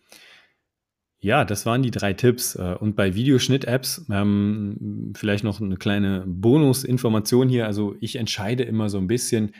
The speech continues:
was brauche ich jetzt dann für dieses Video und was kann die jeweilige App. Also wenn ich zum Beispiel, ähm, tolle Musik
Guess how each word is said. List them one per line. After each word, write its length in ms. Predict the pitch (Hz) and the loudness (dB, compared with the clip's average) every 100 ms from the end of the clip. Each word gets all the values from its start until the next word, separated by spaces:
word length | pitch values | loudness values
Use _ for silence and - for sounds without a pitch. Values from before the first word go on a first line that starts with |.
| _ - | _ -4
was 240 | 107 - | -4 -2
brauche 280 | 98 95 110 | -4 -4 -4
ich 80 | - | -4
jetzt 280 | 92 - - | -4 -6 -10
dann 220 | 85 82 | -8 -8
für 180 | - 85 | -10 -10
dieses 380 | 85 85 - | -8 -8 -8
Video 260 | 95 101 110 | -4 0 0
und 220 | 107 87 | 0 -4
was 180 | 95 - | -4 -6
kann 220 | - 95 | -4 -2
die 80 | 92 | 0
jeweilige 420 | 90 87 87 90 | -2 -2 -4 -4
App. 160 | 95 - | -6 -8
Also 260 | 90 87 | -8 -6
wenn 140 | 87 95 | -4 -4
ich 120 | 98 | -4
zum 120 | 98 | -2
Beispiel, 380 | 98 95 101 98 - - _ - | -2 0 -2 -2 -8 -20 _ -6
ähm, 480 | 95 92 92 92 - _ _ - | -2 0 0 -2 -6 _ _ -10
tolle 260 | - 101 110 | -2 0 2
Musik 540 | 98 87 104 120 | 2 0 -2 -4